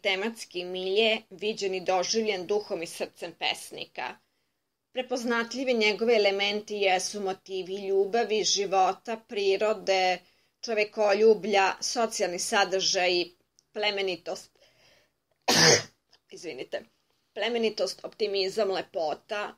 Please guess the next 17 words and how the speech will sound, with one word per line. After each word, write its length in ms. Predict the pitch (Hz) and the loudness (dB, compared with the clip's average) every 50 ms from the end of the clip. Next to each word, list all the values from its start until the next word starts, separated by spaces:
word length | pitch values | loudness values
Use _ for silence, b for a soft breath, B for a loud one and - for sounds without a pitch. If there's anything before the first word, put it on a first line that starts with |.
| _ - | _ -18
ljubav 460 | 202 208 208 202 190 190 208 196 190 | -12 -6 -2 0 0 0 -2 -6 -10
prema 280 | - 202 180 180 180 175 | -6 -6 -4 -4 -4 -2
detetu 500 | 180 175 165 180 190 220 220 214 - 185 | 2 2 2 2 2 -2 -6 -6 -6 -6
iznad 340 | 175 175 - 175 175 190 | -6 -6 -6 -8 -10 -10
svega. 580 | - - 165 160 117 - - - - - - - - _ _ _ _ _ _ _ _ _ _ _ _ _ | -10 -8 -6 -4 -4 -4 -4 -6 -6 -6 -6 -8 -12 _ _ _ _ _ _ _ _ _ _ _ _ _
Sama 480 | - - - 226 220 240 285 - - - | -16 -6 -2 -2 0 0 0 -2 -2 0
poezija 560 | 254 247 220 214 254 294 277 269 247 240 240 | 2 4 6 6 4 2 2 2 2 2 2
kao 180 | - 226 190 | 0 -2 -2
sadržina 800 | 190 - - 214 180 180 170 226 247 233 226 226 226 220 208 208 | -2 -2 -2 0 0 0 0 -2 -4 -4 -2 -2 -2 -2 -2 -4
koja 200 | - 214 196 185 | -4 -2 -2 -2
svraća 500 | 190 - - 208 226 226 226 220 - 196 | -2 -4 -2 0 2 2 2 2 -2 -4
čitaočevu 720 | - - - 202 196 - 214 185 180 - 202 196 185 175 175 - | -4 -2 -2 -2 -2 -2 -4 -4 -4 -4 -4 -4 -4 -4 -4 -6
pažnju 480 | 190 175 165 160 175 170 202 214 226 214 | -6 -4 -4 -2 -2 -2 -2 -2 -2 -2
je 220 | 196 180 - - - | -2 -4 -6 -6 -6
inspirativan 840 | 185 196 214 214 - - 202 185 175 175 - - 185 165 175 175 - - | -6 -6 -6 -6 -6 -4 -4 -4 -4 -4 -6 -6 -4 -4 -4 -6 -6 -8
autorkin 600 | - 170 175 175 - 190 175 - - 185 170 165 | -8 -6 -6 -6 -6 -6 -8 -8 -8 -12 -10 -8
pokretač. 880 | - 170 165 - 180 160 147 147 - - 147 123 - - - - - | -10 -10 -6 -2 0 0 0 0 -2 -8 -10 -10 -10 -12 -14 -14 -14